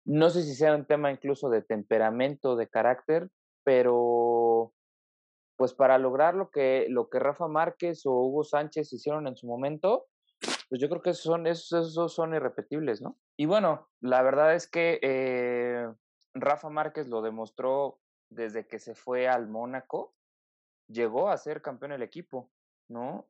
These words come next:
Y, y, pues, con el Barcelona, pues, ni se diga, es considerado quizás la mejor pareja de centrales que ha tenido el equipo con, con Carles Puyol.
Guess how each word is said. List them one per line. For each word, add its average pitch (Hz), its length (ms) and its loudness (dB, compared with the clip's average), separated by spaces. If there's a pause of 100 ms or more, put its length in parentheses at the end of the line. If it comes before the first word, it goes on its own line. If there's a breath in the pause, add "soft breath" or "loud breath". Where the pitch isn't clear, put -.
Y, 107 1040 -8
y, 113 280 -8
pues, - 440 -6 (340)
con 120 140 -2
el 120 120 -4
Barcelona, 127 600 -4
pues, 113 140 -14
ni 110 100 -14
se 113 140 -6
diga, 156 240 -2
es 139 80 -8
considerado 123 840 -4 (640)
quizás 131 300 -6
la 147 100 -4
mejor 131 320 -10
pareja 131 320 -6
de 123 100 -6
centrales 123 520 -8
que 135 80 -8
ha - 80 -14
tenido 123 280 -8
el 113 120 -6
equipo 123 440 -12
con, 98 520 -8
con 104 160 -14
Carles 117 340 -4
Puyol. 151 400 -8